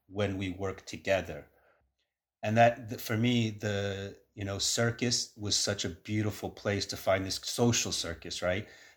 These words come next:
Because that's how it works there. You know, like, the, this idea of working in a community together to put on a show, everyone's, you know,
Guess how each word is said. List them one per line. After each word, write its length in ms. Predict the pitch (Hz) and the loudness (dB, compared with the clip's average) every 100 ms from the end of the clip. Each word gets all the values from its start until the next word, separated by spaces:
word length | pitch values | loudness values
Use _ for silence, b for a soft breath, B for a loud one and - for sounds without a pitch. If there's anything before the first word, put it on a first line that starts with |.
| - | -8
Because 280 | - 120 | -2 0
that's 320 | - 117 117 - | 6 6 6 0
how 280 | - 101 | 2 0
it 140 | 92 82 | 0 -6
works 400 | 90 104 - - | -4 -4 -6 -10
there. 260 | 80 76 - b b b | -12 -16 -18 b b b
You 80 | 92 | -6
know, 140 | 98 | -2
like, 300 | 101 101 - | -2 -2 -6
the, 120 | 95 85 | -12 -10
this 200 | 107 - | -4 -2
idea 520 | 98 87 98 95 95 | -2 -2 -4 -4 -4
of 100 | 90 | -6
working 300 | 92 98 - | -4 -6 -6
in 120 | 92 87 | -6 -6
a 40 | |
community 560 | - 104 107 104 110 95 | -8 -2 0 0 -2 -4
together 480 | 92 82 104 104 98 | -6 0 2 2 -2
to 120 | - | -4
put 160 | - | -4
on 140 | 92 82 | -4 -2
a 40 | |
show, 500 | - - 104 101 98 90 | -6 0 2 4 2 0
everyone's, 560 | 90 87 82 85 - - | -6 -8 -8 -10 -12 -10
you 100 | 95 | -10
know, 180 | 82 | -10